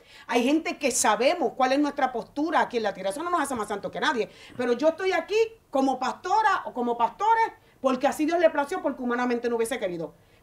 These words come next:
Pero nuestro cometido es salvación de alma y es lo que yo voy a implantarle a otro.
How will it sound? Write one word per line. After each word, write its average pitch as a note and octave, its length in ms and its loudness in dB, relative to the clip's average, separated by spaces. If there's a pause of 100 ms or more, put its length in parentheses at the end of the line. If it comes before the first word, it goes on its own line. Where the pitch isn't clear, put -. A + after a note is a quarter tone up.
(100)
Pero D4 240 10
nuestro F#4 440 6
cometido E4+ 400 2
es - 80 0
salvación B3+ 460 -4
de B3+ 60 -2
alma F3 300 0
y F#3 80 -4
es B3 60 2
lo D#4+ 100 2
que D#4 100 0
yo B3 120 0
voy E4 160 2
a D#4+ 40 0
implantarle C4 580 0
a G#3 100 2
otro. A#3 400 -6